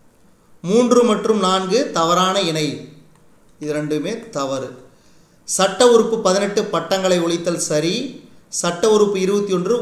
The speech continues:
உயிர் வாழ்தல் மற்றும் தனி மனித சுதந்திரத்துக்கான பாதுகாப்பு. அதே மாதிரி சட்ட ம-, உறுப்பு இருபத்தி மூணுங்கிறது சுரண்டலுக்கு எதிரான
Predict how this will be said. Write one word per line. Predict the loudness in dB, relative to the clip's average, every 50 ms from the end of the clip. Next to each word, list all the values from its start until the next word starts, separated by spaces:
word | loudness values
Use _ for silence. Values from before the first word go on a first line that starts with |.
| -2 -2
உயிர் | -2 -2 0 2 2
வாழ்தல் | 2 2 2 0 -2 -2 -2 -4
மற்றும் | -4 -4 -6 -4 -4 -4 -4 -4 -4
தனி | -4 -2 -2 0 0
மனித | 0 -2 0 -2 -2 -2 -2
சுதந்திரத்துக்கான | -2 -2 -2 0 -2 -2 -4 -6 -8 -4 -2 -2 0 0 -2 -4 -4 -4
பாதுகாப்பு. | -2 0 0 0 0 0 0 -2 -2 -4 -8 -10 -10 -14 -18 -20 -20 -20 -20 _ _ _ _ _ _ _ _ _ _ _ -20 _ _ _ _ _ _ -4
அதே | 2 4 6 6 6 6
மாதிரி | 4 4 2 0 0 -4 -6 -10 -14 -20 -20 -20 -20 _ _ _ _ _ -20 -20 -20 _ _ _ _ -20 -20 -20 -20 -20 -20 _ _ _ _ -20 -20 _ -20 _ -20 -20 _ _ _ _ _ _ _ _ _ -20 -20 -20 -20 -20 _ _ _ -20 -8 -4
சட்ட | -2 2 4 2 2 2 4 2 4 6 6
ம-, | 6 6 6 6 4
உறுப்பு | 2 2 0 0 0 0 2
இருபத்தி | 2 2 0 0 -2 -2 0
மூணுங்கிறது | 0 0 2 2 2 2 2 4 4 4 4 2 -4 -10 -16 -20 -20 -20 -20 -20 -20 _ _ -20 _ _ _ -20 _ _ _ _ _ _ _ _ _ _ -20 _ _ -4
சுரண்டலுக்கு | 0 2 4 4 6 6 6 6 6 4 4 4 2 4
எதிரான | 4 6 6 6 6 4